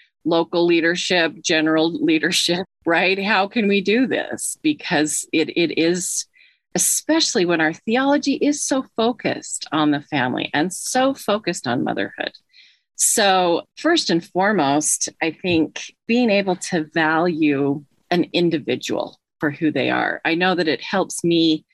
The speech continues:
if I'm not considered, I don't really want to be considered as the divorced woman or the single woman, right? I just want to be Tana Lynn. And I wanna know that I, I, it's, it's been helpful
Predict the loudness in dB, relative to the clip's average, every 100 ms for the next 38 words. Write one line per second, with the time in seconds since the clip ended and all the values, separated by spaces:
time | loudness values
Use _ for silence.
0 | _ _ -4 -2 0 0 2 2 2 -2
1 | -4 -2 0 0 0 0 0 -2 0 2
2 | 2 2 0 -2 -2 -6 0 0 0 -2
3 | -2 0 0 2 2 0 -4 -6 -6 -2
4 | -4 0 0 0 -2 0 0 0 0 0
5 | 0 -2 -6 -2 -2 -2 -4 -2 -2 -2
6 | -4 -8 _ _ _ -2 -2 -4 -6 -2
7 | 0 0 0 -2 -2 0 2 2 0 -4
8 | -12 _ _ _ _ 0 2 2 2 2
9 | 2 2 2 2 0 0 0 0 0 0
10 | -4 -2 -4 -4 -6 -4 -4 -2 -2 0
11 | -2 -2 -2 -2 -2